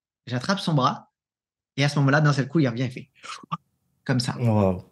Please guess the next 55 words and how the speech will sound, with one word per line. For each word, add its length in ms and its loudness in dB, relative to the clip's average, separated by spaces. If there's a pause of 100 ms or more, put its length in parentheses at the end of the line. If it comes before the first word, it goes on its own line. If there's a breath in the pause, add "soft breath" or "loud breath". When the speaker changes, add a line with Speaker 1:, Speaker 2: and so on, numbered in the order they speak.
(440 soft breath)
Speaker 1:
Et 100 6
là, 220 8
en 40 2
fait, 240 0
il 80 4
disait, 140 4
voilà, 220 4
il 100 0
décrivait 440 0
tout, 440 4
il 240 0
voyait 380 0
tout 180 -2
exactement 600 0
comme 180 -4
ça 140 -4
se, 120 -4 (680)
comme 160 -2
ça 140 -2
se 40 -6
produisait. 480 4 (300 loud breath)
Ce 80 -12
qui 80 2
est 20 4
intéressant, 320 4
je 120 4
parle 180 4
vraiment 240 6
de 40 4
celle-là 260 4
parce 200 2
que 80 0
c'était 240 -2
en 80 2
pleine 200 4
journée, 580 4
la 100 0
lumière 320 6
est 80 6
Speaker 2:
Hmm. 80 6
Speaker 1:
allumée, 300 6
donc 260 0
il 80 -4
voyait 300 0
tout 160 -2
aussi, 480 0
en 100 -10
plus. 320 -2 (380 loud breath)
Alors 160 0
que 80 0
quand 180 2
t'es 140 0
en 100 2
pleine 260 4
nuit, 280 4